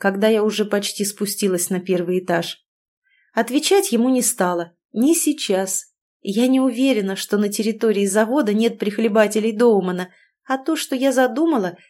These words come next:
требуется пока хранить в тайне,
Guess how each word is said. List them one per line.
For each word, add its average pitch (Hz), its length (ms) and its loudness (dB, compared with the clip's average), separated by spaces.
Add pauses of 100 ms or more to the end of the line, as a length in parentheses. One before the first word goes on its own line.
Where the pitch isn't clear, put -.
(140)
требуется 277 640 0
пока 302 340 -2
хранить 262 440 0
в - 100 -18
тайне, 240 580 0